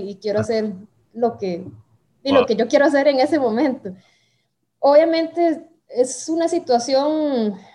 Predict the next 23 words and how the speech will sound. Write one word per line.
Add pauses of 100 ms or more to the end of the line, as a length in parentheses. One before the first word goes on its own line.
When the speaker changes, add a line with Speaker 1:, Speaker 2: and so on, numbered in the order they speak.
(160)
Speaker 1:
personal,
digamos,
que
depende
de
en
qué,
en
qué
momento
de
la
vida
se
encuentre
uno.
Bueno,
yo
en
ese
momento
no,
no,